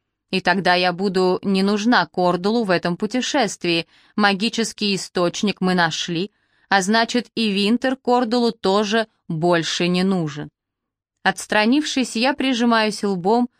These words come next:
к лбу Терана. «Ты рассказал об этом отцу?» Теран прикрывает глаза, его руки обнимают меня за талию.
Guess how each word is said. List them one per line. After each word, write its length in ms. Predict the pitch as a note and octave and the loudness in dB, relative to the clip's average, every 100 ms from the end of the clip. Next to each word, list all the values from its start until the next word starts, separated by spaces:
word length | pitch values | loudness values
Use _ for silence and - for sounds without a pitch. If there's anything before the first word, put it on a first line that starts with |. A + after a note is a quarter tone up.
| _ - | _ 0
к 180 | A3 | 2
лбу 400 | F#3 E3+ F#3 G3 - | 2 -2 -2 -4 -6
Терана. 640 | - A3 F3 D#3 D3+ D3+ _ _ _ _ _ | -4 0 2 0 -2 -4 _ _ _ _ _
«Ты 200 | - B3 | 0 2
рассказал 560 | A#3+ A#3 - A3+ C#4 F#4+ | 2 0 0 2 2 2
об 120 | D4+ | 2
этом 260 | G#3 F#3+ F3+ | 2 2 2
отцу?» 460 | E3+ - - D#3+ - _ _ _ _ _ | 0 -4 -6 -6 -6 _ _ _ _ _
Теран 360 | - C#4+ F4+ F#4+ | -2 2 2 0
прикрывает 600 | D4 C#4+ A#3 A3 G#3 F#3 | -2 -2 0 2 0 0
глаза, 540 | F3+ F3+ E3 F3 G#3+ - _ _ - | 0 2 2 0 0 -2 _ _ -6
его 400 | A3 A#3+ C4 C#4+ | -2 0 2 2
руки 280 | F4 F4+ D#4 | 0 0 2
обнимают 760 | C#4 A3 A#3+ A#3 B3 C#4+ C#4 A#3+ | 2 2 2 4 4 2 0 0
меня 500 | A3+ G#3 G3+ G#3+ - | 0 2 2 0 0
за 300 | G#3 G#3+ A3 | -2 0 -2
талию. 600 | - G#3+ E3+ D#3+ D#3+ | 0 2 2 0 -4